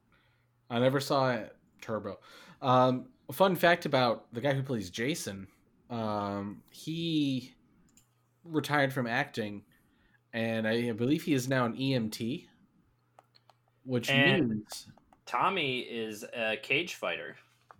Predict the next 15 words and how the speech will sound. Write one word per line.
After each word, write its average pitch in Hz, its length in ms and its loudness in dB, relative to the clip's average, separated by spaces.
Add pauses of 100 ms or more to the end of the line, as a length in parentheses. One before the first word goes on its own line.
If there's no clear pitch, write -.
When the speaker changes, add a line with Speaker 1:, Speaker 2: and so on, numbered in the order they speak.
(540)
Speaker 1:
and 175 200 8
has 175 180 10
come 151 220 6
back 143 220 6
several 151 400 2
times 135 400 0
to 131 100 -4
play 127 160 2
Tommy 120 520 0
in 110 180 0
various 117 400 2
iterations 110 500 -2
of - 60 -12
Power 107 240 -2
Rangers, 98 500 -10